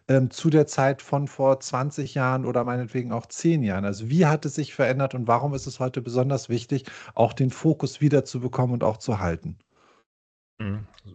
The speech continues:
Speaker 2: Super Frage, Stefan. Ähm, als ich angefangen habe in den neunziger Jahren, bin ich ins Berufsleben gestartet, ne, Mitte der neunziger. Und, ähm,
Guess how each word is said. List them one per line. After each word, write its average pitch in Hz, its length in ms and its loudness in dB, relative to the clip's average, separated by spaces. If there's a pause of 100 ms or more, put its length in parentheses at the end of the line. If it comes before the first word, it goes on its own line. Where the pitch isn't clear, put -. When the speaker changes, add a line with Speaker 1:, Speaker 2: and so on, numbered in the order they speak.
Speaker 2:
Super 110 320 0
Frage, 104 500 2 (380)
Stefan. 104 420 -2 (720)
Ähm, 110 440 0 (720)
als 110 160 -6
ich 190 160 0
angefangen 117 500 -2
habe 92 140 -4
in 107 40 -2
den 110 120 -2
neunziger 117 420 0
Jahren, 87 440 -4
bin 98 120 -4
ich 95 80 -6
ins 101 180 -8
Berufsleben 87 540 -6
gestartet, - 520 -16
ne, 107 140 -2
Mitte 104 240 -2
der 92 120 -2
neunziger. 82 540 -8 (100)
Und, 110 540 4
ähm, 101 440 4